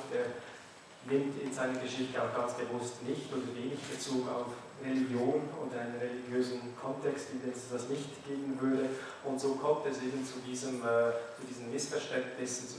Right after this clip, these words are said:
diesen, äh, ja, zu diesen Missverständnissen zwischen diesem, äh, sehr allwissenden und spirituellen Wesen und der sehr materiell, materialistischen Gesellschaft. Wobei es auch zu sagen gibt, dass sich Gott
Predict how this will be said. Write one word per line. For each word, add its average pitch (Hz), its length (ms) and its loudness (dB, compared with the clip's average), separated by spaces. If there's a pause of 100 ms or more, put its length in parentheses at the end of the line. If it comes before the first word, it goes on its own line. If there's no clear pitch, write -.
diesen, 110 400 -8 (220)
äh, - 840 -8
ja, 131 80 -2
zu 135 140 -4
diesen 123 240 -6
Missverständnissen 139 840 0
zwischen 123 520 -4 (360)
diesem, 123 380 -4 (640)
äh, 113 240 -2 (680)
sehr 127 480 -8
allwissenden 139 960 2
und 127 240 -2
spirituellen 127 960 0
Wesen 139 480 4
und 127 160 0 (160)
der 123 100 8
sehr 123 380 2 (140)
materiell, 120 560 0 (280)
materialistischen 113 960 -4 (260)
Gesellschaft. - 640 -2 (260)
Wobei 101 220 0
es 98 80 -2
auch - 160 2
zu - 100 -6
sagen 120 380 0
gibt, 135 220 -4
dass 127 160 -4
sich 127 200 -2
Gott 123 220 6